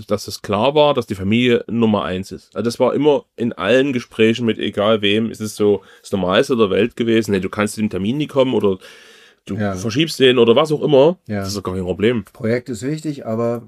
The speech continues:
Speaker 1: Genau.
Speaker 2: das ist, hat, hat
Speaker 1: Das hat
Speaker 2: Pri-
Speaker 1: ho-, hat eine höhere Prio.
Speaker 2: Mhm.
Speaker 1: Und das ist auch das, was mich echt, also wo ich auch super, super dankbar bin. Zum einen, dass ich so flexibel war, also auch auf die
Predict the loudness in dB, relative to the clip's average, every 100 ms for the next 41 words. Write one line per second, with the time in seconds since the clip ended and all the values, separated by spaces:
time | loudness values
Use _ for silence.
0 | _ 2 4 4 0 -10 -16 -14 -4 -2
1 | 0 -2 -2 2 6 4 2 -8 -2 0
2 | 2 2 0 -2 -2 -2 -4 -6 -10 -10
3 | -8 -2 2 2 0 -4 0 2 2 0
4 | 0 0 0 0 0 0 -10 -8 0 0
5 | 0 -4 -16 -6 -6 -4 -6 -4 -4 -4
6 | -4 -4 -2 -2 -2 -2 0 2 0 0
7 | 0 0 -4 -4 -4 -2 0 0 -2 -8
8 | _ _ _ -6 0 0 -2 -8 -4 0
9 | 0